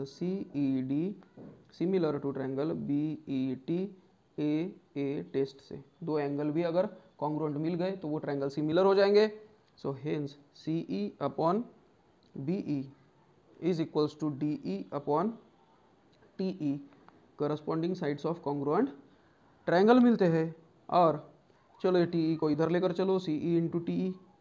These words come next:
is equals to डीई, और ये जो बीई है डिवाइड में, ये क्या हो जाएगा यहाँ पर? मल्टीप्लाई।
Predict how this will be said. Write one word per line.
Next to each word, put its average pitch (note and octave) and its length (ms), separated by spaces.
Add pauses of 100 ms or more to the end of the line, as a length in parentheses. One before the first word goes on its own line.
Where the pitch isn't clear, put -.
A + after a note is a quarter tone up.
(440)
is F#3 160
equals F3 340
to D3+ 140
डीई, D#3 380 (360)
और C#3 140
ये D#3+ 200
जो E3 160
बीई D#3+ 380
है D#3+ 160
डिवाइड D3 320
में, D3+ 140
ये C#3+ 140
क्या C#3+ 120
हो C#3+ 100
जाएगा C#3+ 220
यहाँ D3 140
पर? A3 160
मल्टीप्लाई। F#3 540